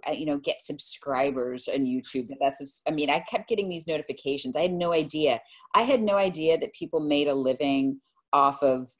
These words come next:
making YouTube videos online. And so I would say it for two years,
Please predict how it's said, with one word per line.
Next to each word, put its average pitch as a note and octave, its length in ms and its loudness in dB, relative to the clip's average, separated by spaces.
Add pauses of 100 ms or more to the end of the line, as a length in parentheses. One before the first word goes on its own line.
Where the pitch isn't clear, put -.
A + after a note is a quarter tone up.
making D3+ 480 4
YouTube D3 560 0
videos C3 400 0
online. B2 720 0 (280)
And F3 200 4
so F3 420 8
I F#3+ 140 4
would C4+ 160 2
say F#3 240 4
it F#3 160 2 (160)
for F#3+ 200 -4
two A#3+ 260 -4
years, F3+ 840 2